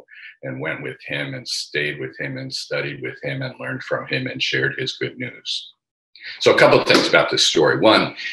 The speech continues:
is that thing about Nazareth. Like, we should never, ever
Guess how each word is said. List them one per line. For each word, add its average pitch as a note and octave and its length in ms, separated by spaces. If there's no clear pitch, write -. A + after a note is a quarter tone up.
is F2 160
that - 180
thing F#2+ 140
about - 320
Nazareth. D2+ 580
Like, D2 300
we G#2+ 80
should A2+ 260
never, C#3+ 680
ever F#2 560